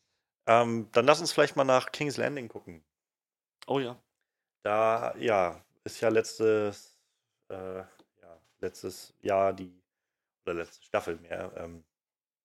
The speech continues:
Speaker 1: die Septe in die Luft geflogen.
Speaker 2: Mhm,
Speaker 1: <laughs> Mit
Speaker 2: mhm.
Speaker 1: so ziemlich allen Leuten, die irgendwas gegen Cersei hatten.
Speaker 2: Ja.
Speaker 1: <laughs>
Speaker 2: Brillanter,
Speaker 1: Ja.
Speaker 2: brillanter Move. Jetzt, wo du es vor ein paar Monaten mal angedeutet hattest,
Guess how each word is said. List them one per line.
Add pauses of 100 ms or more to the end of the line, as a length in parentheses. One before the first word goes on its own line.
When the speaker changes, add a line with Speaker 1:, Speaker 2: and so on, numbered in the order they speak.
(600)
Speaker 1:
die
Septe
in
die
Luft
geflogen. (200)
Speaker 2:
Mhm, (160)
Speaker 1:
<laughs> (140)
Mit
Speaker 2:
mhm.
Speaker 1:
so
ziemlich
allen
Leuten,
die
irgendwas
gegen
Cersei
hatten. (1080)
Speaker 2:
Ja. (600)
Speaker 1:
<laughs>
Speaker 2:
Brillanter,
Speaker 1:
Ja.
Speaker 2:
brillanter
Move. (320)
Jetzt,
wo
du
es
vor
ein
paar
Monaten
mal
angedeutet
hattest,